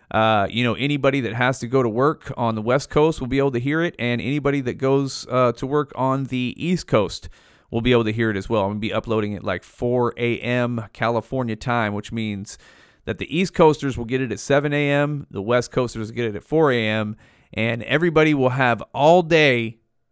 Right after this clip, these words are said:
to try and listen to it if you do listen to this podcast. But, I don't even know why I said but,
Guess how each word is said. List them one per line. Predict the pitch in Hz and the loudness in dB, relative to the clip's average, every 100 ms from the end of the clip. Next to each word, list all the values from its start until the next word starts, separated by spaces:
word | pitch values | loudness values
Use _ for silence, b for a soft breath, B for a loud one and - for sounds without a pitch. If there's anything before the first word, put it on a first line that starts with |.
| _ | _
to | 123 | -8
try | - 135 123 | 0 2 2
and | 120 | 2
listen | 117 113 | -2 -4
to | 117 110 | -4 -2
it | 101 | -2
if | 107 113 - | -4 -6 -2
you | 120 117 113 117 | -2 0 -4 -2
do | 143 151 107 95 - _ _ - | 2 4 2 -2 -12 _ _ -8
listen | 110 - 110 | -6 -4 -4
to | 107 | -4
this | 104 | -4
podcast. | - 101 90 - 80 - - _ _ _ _ _ _ _ _ | 0 0 0 -4 -10 -12 -18 _ _ _ _ _ _ _ _
But, | - 120 156 - - - _ _ _ _ _ _ _ _ _ _ _ - | -2 4 4 4 -6 -18 _ _ _ _ _ _ _ _ _ _ _ -12
I | 98 | -8
don't | 107 | -4
even | 107 | -4
know | 110 113 | -2 -2
why | 113 | -2
I | |
said | 113 120 117 104 | -2 -2 -2 -2
but, | 120 156 131 - - | 4 4 4 -2 -12